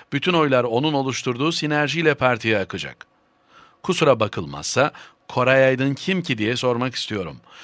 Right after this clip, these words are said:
Bu saklı cevher şimdiye kadar nerelerdeydi ve ayağa kaldırma becerisini niçin öz partisi M H P'den esirgedi? Bakmayın arkadaşların estirdikleri heyecan fırtınasına.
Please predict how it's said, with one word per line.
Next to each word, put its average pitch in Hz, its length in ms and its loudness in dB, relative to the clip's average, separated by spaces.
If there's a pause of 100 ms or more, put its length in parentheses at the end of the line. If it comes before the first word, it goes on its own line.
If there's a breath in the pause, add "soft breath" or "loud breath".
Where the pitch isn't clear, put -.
(300 loud breath)
Bu 320 100 4
saklı 226 420 0
cevher 120 380 0
şimdiye 165 460 -2
kadar 107 340 0
nerelerdeydi 127 880 2
ve 135 80 4
ayağa 170 340 2
kaldırma 160 540 0
becerisini 143 560 -2 (300 loud breath)
niçin 160 440 0
öz 139 260 2
partisi 110 480 -2
M 104 160 -2
H 104 80 -2
P'den 98 260 -4
esirgedi? - 640 -8 (680 loud breath)
Bakmayın 180 360 2
arkadaşların 131 800 0 (120)
estirdikleri 117 840 0
heyecan 110 420 2
fırtınasına. 90 680 -6